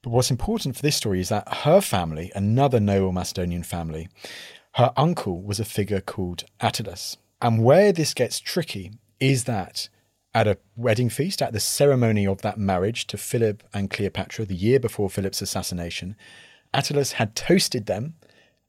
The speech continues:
and basically said, "With Alexander present, may you have legitimate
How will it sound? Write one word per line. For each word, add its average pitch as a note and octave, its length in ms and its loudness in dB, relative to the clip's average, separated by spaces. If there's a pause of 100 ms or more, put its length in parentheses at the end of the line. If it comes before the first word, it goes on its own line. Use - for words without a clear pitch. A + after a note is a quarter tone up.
and A#2+ 200 2
basically B2+ 360 2
said, G#2+ 440 0 (100)
"With A#2+ 240 -2
Alexander D3 540 2
present, - 560 -6 (600)
may C#3 320 8
you B2 440 4
have A2 540 0
legitimate A2 1000 -2